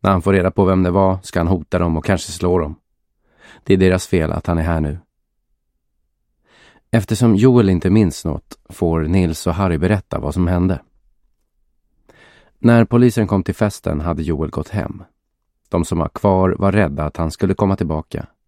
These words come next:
De sa att Joel var jättearg. Därför gick polisen till hans lägenhet för att prata med honom. "Du kom rusande ner för trappan med knivar.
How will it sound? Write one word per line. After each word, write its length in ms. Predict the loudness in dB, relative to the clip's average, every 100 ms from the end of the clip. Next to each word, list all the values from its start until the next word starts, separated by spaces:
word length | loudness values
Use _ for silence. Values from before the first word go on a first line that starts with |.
| _ _ _ _ _ _ _ _
De 140 | -2
sa 120 | 0
att 100 | 2
Joel 220 | 2 2 2
var 220 | -2 0
jättearg. 680 | 0 -2 -4 -4 -6 -10 _ _ _ _ _ _ -2
Därför 240 | 0 2
gick 220 | 0 0
polisen 460 | -2 -2 -2 -4 -4
till 180 | -2 -2
hans 220 | -4 -2
lägenhet 420 | 0 0 -2 -4
för 120 | -6
att 100 | -2
prata 280 | 0 0 2
med 120 | 0
honom. 180 | -2 -10 _ _ _ _ _ _ _ _ _ _ _ _ _ _ _ _ _ _
"Du 140 | -2
kom 220 | 2 4 6
rusande 440 | 4 2 0 2
ner 120 | 0
för 80 | -2
trappan 400 | -4 -6 -2 -2
med 140 | -2
knivar. 600 | 0 0 2 0 -4 -6